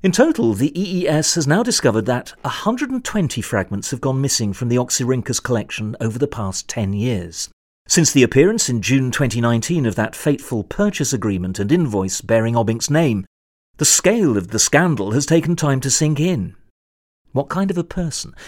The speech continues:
what kind of an academic would steal, sell, and profit from artefacts in their care? Such an act would be the most staggering betrayal of the values and ethics of our profession, according to the Manchester University papyrologist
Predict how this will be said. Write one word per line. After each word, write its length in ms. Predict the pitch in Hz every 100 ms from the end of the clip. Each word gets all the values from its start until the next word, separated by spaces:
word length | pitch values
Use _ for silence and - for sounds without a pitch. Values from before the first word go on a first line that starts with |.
| - -
what 160 | -
kind 240 | - 226 214
of 80 |
an 140 | 175 170
academic 800 | 143 - 113 101 208 120 85 - - -
would 140 | 123
steal, 600 | - - 147 147 170 190 160
sell, 540 | - - 131 120 127 - - -
and 160 | 147
profit 440 | - 120 104 95 -
from 200 | - 107
artefacts 600 | 143 165 117 - 98 -
in 100 | 110
their 120 | 110 120
care? 420 | - 180 156 - _ _ _ _ _ _ _ _ _ -
Such 340 | - 247 -
an 100 | 151
act 260 | 98 - -
would 120 | 143
be 160 | 156
the 140 | 143 175
most 340 | 180 180 -
staggering 760 | - - - 226 220 214 202 185
betrayal 640 | 190 - - 175 110 98
of 160 | 95 104
the 80 |
values 540 | 98 135 190 202 196 165
and 120 | 180
ethics 440 | 175 - 117 -
of 80 | 131
our 120 | 127
profession, 640 | 127 156 - 175 - 87 - _ _ -
according 400 | - 101 95 92
to 80 |
the 100 | 95
Manchester 480 | 107 151 - 143 -
University 600 | 120 113 107 117 104 -
papyrologist 800 | 101 120 107 107 110 98 107 -